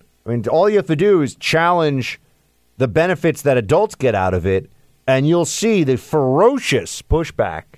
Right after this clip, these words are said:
versus the benefits that the children are getting or not getting. That's,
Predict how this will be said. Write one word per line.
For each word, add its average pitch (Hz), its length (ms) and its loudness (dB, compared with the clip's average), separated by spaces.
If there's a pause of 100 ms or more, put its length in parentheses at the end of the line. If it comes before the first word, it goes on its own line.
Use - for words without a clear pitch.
(680)
versus 143 580 0
the 135 100 -2
benefits 147 480 0
that 127 120 0
the - 60 -6
children 247 460 0
are 147 80 0
getting 139 360 0
or 127 100 0
not 190 320 0
getting. 135 320 2
That's, 202 260 -2